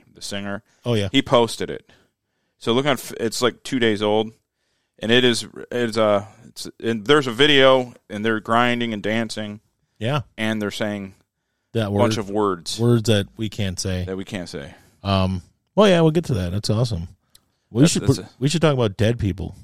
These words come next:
Speaker 1: Yeah, we did have a lot of celebrity deaths.
Speaker 2: Well, I wanna start with one that's not dead yet, but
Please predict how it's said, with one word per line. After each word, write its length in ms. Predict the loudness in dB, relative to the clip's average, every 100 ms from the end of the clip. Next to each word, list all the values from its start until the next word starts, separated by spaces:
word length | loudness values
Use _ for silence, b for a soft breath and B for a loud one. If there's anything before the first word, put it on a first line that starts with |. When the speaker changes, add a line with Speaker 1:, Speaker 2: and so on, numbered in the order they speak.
| _ _
Speaker 1:
Yeah, 260 | 2 4 4
we 120 | 2
did 160 | 0 2
have 140 | 2
a 40 | 4
lot 220 | 6 4
of 60 | 2
celebrity 400 | 4 4 4 -4
deaths. 600 | -6 -10 -8 -10 -4 6
Speaker 2:
Well, 160 | 6 8
I 100 | 8
wanna 180 | 8
start 180 | 8 6
with 100 | 8
one 120 | 6
that's 160 | 4 6
not 180 | 4 6
dead 240 | 4 6
yet, 180 | 4 4
but 180 | 4 2